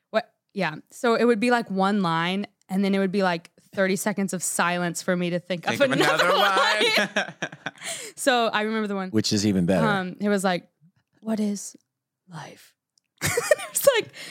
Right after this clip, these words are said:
Speaker 4: that how you
Speaker 1: thirty
Speaker 4: talk?
Speaker 1: seconds of just, like, silence. "What is friendship?" And then, like, another thirty <laughs> seconds.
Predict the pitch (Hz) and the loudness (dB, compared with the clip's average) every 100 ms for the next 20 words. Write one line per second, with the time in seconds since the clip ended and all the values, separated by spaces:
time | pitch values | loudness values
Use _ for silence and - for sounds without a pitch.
0 | - _ 208 196 180 196 196 175 190 180 | -20 _ -2 0 2 2 0 0 0 0
1 | 165 180 175 165 - 165 147 147 151 - | -2 -2 -2 -4 -4 -4 -4 -6 -8 -12
2 | - _ _ _ _ _ _ _ - 254 | -16 _ _ _ _ _ _ _ -2 2
3 | 254 247 - - _ _ _ _ _ _ | 4 2 -2 -14 _ _ _ _ _ _
4 | _ _ _ - 156 151 147 - 156 - | _ _ _ -8 -6 -4 -6 -8 -10 -10
5 | _ _ _ _ _ _ - 185 175 160 | _ _ _ _ _ _ -4 0 2 0
6 | 156 175 165 165 165 240 254 - - - | -2 -2 0 0 -2 0 2 0 -2 -14
7 | - - - | -18 -16 -16